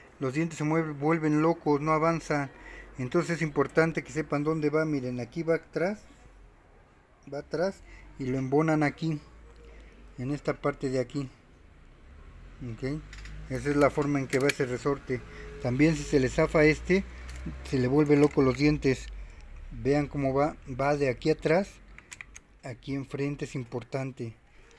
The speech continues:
¿ok? Entonces,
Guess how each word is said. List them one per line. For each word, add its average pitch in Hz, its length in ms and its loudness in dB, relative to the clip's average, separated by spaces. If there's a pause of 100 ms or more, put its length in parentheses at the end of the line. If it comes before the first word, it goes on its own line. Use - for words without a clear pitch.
(280)
¿ok? 113 160 -12 (2250)
Entonces, 139 760 -4